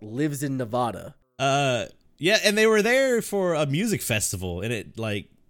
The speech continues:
Speaker 2: that's the reason they went to Area fifty-one.
Speaker 1: I mean, I think the music festival was Area fifty-one themed, 'cause
Speaker 2: Oh.
Speaker 1: one of the, uh, the feeds that I watched, like,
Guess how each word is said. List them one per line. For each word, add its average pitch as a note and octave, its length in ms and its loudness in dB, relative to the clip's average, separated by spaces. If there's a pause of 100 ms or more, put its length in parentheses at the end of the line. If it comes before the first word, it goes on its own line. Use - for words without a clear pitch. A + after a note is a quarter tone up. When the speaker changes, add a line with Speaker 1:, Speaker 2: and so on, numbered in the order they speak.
(280)
Speaker 2:
that's C3 220 0
the C#3+ 100 -8
reason B2 240 -4
they A#2+ 80 -4
went A#2+ 140 -4
to G#2 80 -6
Area A2+ 240 -2
fifty-one. F#2 540 -8 (680)
Speaker 1:
I F3+ 120 2
mean, G3+ 240 2
I E3+ 100 0
think - 320 -8
the G#3+ 80 -6
music C3 340 -6
festival G#2+ 680 -10
was G#2+ 520 -10
Area A#2 300 -6
fifty-one A2 540 -10
themed, A2 580 -12 (500)
'cause F2+ 760 -2
Speaker 2:
Oh. - 400 -20
Speaker 1:
one C3 240 -4
of C3+ 200 -6
the, C3+ 260 -2
uh, A#2 520 -4
the A2 120 -14
feeds A#2 420 -10
that A2 100 -10
I G2+ 80 -8
watched, G2 580 -10
like, G2 440 -16